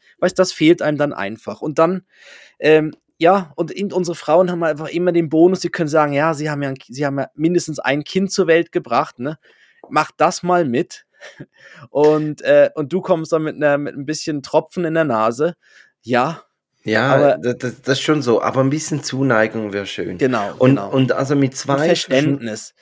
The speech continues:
Speaker 1: so ein bisschen
Speaker 2: Ja.
Speaker 1: Verständnis, zu sagen, „Ja, es ist schlimm.“ Genau.
Speaker 2: A-, aber mit zwei verschnupften Kindern, also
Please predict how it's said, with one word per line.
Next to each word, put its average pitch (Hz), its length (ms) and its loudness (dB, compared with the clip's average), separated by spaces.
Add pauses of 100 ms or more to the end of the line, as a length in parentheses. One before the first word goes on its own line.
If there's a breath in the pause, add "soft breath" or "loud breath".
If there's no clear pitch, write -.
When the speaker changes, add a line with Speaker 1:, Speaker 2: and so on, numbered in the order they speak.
(120)
Speaker 1:
so 151 120 -6
ein 139 60 -8
bisschen 170 300 0
Speaker 2:
Ja. - 60 -20
Speaker 1:
Verständnis, 120 680 -6
zu 143 100 -6
sagen, 127 200 2
„Ja, 131 320 0
es 143 160 -6
ist 143 220 -4
schlimm.“ 110 440 -4 (640 soft breath)
Genau. 95 380 -16
Speaker 2:
A-, - 100 -12 (100)
aber 135 280 2
mit 135 220 2
zwei 139 360 0
verschnupften 147 640 -4
Kindern, 147 560 0
also 120 460 0